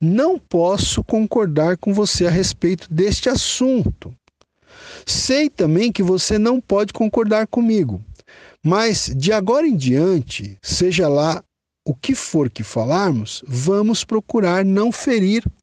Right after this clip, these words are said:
um ao outro", né? Então, é isso, gente. Precisa haver o respeito, né?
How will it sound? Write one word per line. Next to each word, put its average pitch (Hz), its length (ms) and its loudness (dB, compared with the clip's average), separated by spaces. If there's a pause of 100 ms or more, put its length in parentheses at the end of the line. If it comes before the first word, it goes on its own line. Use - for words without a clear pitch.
um 226 160 0
ao 254 80 2
outro", 226 540 -2 (240)
né? 123 220 -8 (1080)
Então, 240 280 -2 (280)
é 185 120 2
isso, 214 400 0
gente. 101 360 -6
Precisa 196 520 0
haver 175 160 2
o 202 60 2
respeito, 180 880 -2
né? 160 280 0